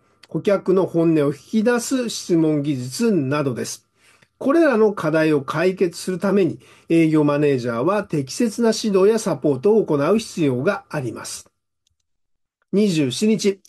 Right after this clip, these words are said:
制約率を飛躍的に高めるプッシュ営業の進化。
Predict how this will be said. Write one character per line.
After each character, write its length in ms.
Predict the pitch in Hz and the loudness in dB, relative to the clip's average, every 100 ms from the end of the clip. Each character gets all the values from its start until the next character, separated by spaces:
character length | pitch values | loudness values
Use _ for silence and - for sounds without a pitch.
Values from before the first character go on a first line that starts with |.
| _ _ _ | _ _ _
制 540 | - - 240 254 254 247 | -10 -2 2 4 4 4
約 320 | 233 - 220 | 2 0 0
率 280 | 175 139 233 | 0 0 0
を 100 | 202 | 2
飛 120 | 190 | 2
躍 160 | 196 | 0
的 240 | - 175 190 | -2 -2 0
に 60 | |
高 240 | 190 92 190 | -2 -2 0
め 120 | 185 | 0
る 160 | 127 - _ _ | -2 -10 _ _
プ 120 | - 202 | 0 0
ッ 20 | |
シ 340 | - - - | 0 -6 0
ュ 380 | 277 277 269 269 | 2 4 4 2
営 60 | 240 | 2
業 280 | 226 220 233 | 4 4 4
の 140 | 262 | 2
進 400 | 247 - 208 180 | -2 -2 0 0
化。 180 | - | -2